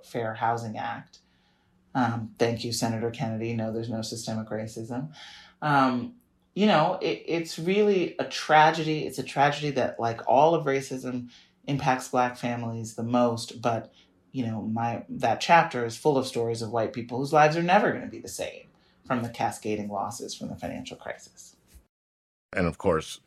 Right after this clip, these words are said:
Speaker 2: uh, Wall Street then started making different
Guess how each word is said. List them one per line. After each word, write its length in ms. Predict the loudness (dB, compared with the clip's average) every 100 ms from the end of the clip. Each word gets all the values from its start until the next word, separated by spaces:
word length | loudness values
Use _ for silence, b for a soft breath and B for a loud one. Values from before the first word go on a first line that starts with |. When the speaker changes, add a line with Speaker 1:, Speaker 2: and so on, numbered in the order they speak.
| -6
Speaker 2:
uh, 140 | -4
Wall 240 | 0 0 0
Street 300 | -2 -8 -4
then 240 | -4 -2
started 580 | -4 0 0 0 -6 -10 0
making 640 | 0 0 -4 -4 -6 -10 _ _ 0
different 420 | 2 4 0